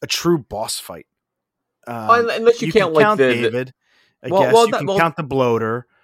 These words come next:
Speaker 1: in the
Speaker 2: David,
Speaker 1: high
Speaker 2: yeah,
Speaker 1: school.
Speaker 2: bloater, yeah, bloater's the first one, the high school, and then I would say David's the big boss, I guess.
Speaker 1: And, but, like,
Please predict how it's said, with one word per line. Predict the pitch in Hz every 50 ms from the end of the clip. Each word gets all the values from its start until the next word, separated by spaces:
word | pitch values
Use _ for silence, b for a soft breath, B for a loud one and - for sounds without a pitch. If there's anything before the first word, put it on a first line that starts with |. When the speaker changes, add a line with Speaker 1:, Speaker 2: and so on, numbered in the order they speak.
| _ _ _ _ -
Speaker 1:
in | 127 127
the | 123
Speaker 2:
David, | - 170 180 175 165
Speaker 1:
high | 143
Speaker 2:
yeah, | 101
Speaker 1:
school. | 92 107 104 117 135 135
Speaker 2:
bloater, | 170 185 196 202 190
yeah, | 165 127 104
bloater's | - - 123 139 151 175 175 165 -
the | -
first | 156 - - 151 151 143 147 147
one, | 147 143
the | 131
high | 127 131 127
school, | 123 123 - 123 117
and | 104 104
then | 104 101
I | 101
would | 104 107 104
say | - 107 107
David's | - - 113 107 107 107 107 98 - -
the | 104
big | 90 80 90 82 82 76
boss, | 76 73 65 - - - -
I | - 60
guess. | 60 - - - - - - 156
Speaker 1:
And, | 160 147 147
but, | 139 175 156
like, | 156 160 160 151 - -